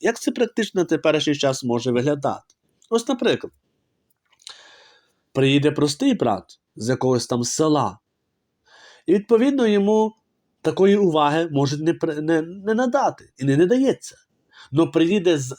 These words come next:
е, скажімо, з-за кордону, з Європи чи з Америки людина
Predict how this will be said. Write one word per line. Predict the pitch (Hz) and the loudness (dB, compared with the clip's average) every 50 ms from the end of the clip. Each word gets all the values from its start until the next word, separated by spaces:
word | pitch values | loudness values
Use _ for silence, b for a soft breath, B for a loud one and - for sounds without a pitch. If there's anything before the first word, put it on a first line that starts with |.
| - 123 | -6 -4
е, | 123 123 120 | -2 -2 -2
скажімо, | - - - - 151 143 123 143 143 139 139 135 131 b b b b | -4 -6 -4 -2 -2 0 -2 -2 -2 0 -2 -2 -2 b b b b
з-за | 113 107 - 156 | -8 -4 -4 -4
кордону, | 156 - 143 143 143 131 147 190 226 233 214 156 120 110 110 b b b b b b b | -2 0 -2 -2 0 0 0 0 0 0 -2 -2 -6 -6 -8 b b b b b b b
з | 110 113 120 156 | -10 -6 -2 0
Європи | 233 202 175 160 160 151 143 - 123 | 0 2 2 0 0 0 0 -2 -2
чи | - - 180 | 0 2 0
з | 165 202 | 2 2
Америки | 214 185 170 156 143 131 123 123 - - 117 110 - _ b b b b b b b b b b b _ _ _ - | 0 0 0 0 0 0 -2 -4 -4 -6 -8 -8 -8 _ b b b b b b b b b b b _ _ _ 0
людина | 123 160 151 127 160 185 185 160 156 143 113 - | 0 0 2 4 4 2 4 2 0 -2 -4 -6